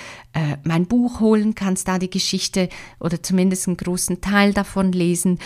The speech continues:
du kannst dir meine Videos angucken, auch da spreche ich darüber. So, Stand ist oder der, die Tatsache dahinter ist, dass ich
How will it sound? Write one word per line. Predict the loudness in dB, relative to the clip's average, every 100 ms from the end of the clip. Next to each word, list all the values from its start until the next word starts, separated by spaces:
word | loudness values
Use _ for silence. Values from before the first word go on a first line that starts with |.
| -12 -10
du | -10
kannst | -4 -4 -4 -2
dir | 2
meine | 2 2
Videos | 2 2 2 0
angucken, | -2 -2 -6 -8 -6 -2
auch | -2 -2
da | 2 2
spreche | 2 -2 -10 -10
ich | -12 -10
darüber. | -10 -10 -12 -12 -12 -16 -16 -16 -2
So, | 0 0 -4
Stand | -6 0 4 4 4 0
ist | -4 0 0 0 -4 -10 _ _ _ -6
oder | 0 2
der, | 2 2
die | 0 -6 -4
Tatsache | 2 2 2 2 2
dahinter | 2 2 4 4 2 0
ist, | 0 0 0
dass | 0 2
ich | 0 -2